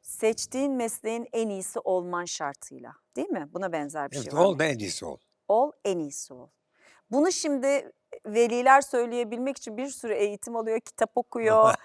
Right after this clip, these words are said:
Speaker 2: <laughs>
Speaker 1: Bunu gönül rızasıyla söyleyebilmek için.
Speaker 2: Ama şimdi keşke babam bugünleri bir görseydi.
Speaker 1: Hmm.
Speaker 2: Çünkü babam vefat ettiği zaman yetmişli yıllarda tiyatronun durumu çok iyi değildi.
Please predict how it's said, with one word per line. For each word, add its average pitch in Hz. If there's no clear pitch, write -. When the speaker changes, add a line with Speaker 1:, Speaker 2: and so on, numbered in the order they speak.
Speaker 2:
<laughs> -
Speaker 1:
Bunu 226
gönül 254
rızasıyla 208
söyleyebilmek 190
için. -
Speaker 2:
Ama 165
şimdi 135
keşke 139
babam 117
bugünleri 107
bir 127
görseydi. 90
Speaker 1:
Hmm. 139
Speaker 2:
Çünkü 135
babam 127
vefat 123
ettiği 123
zaman 101
yetmişli 110
yıllarda 98
tiyatronun 127
durumu 117
çok 113
iyi 113
değildi. 95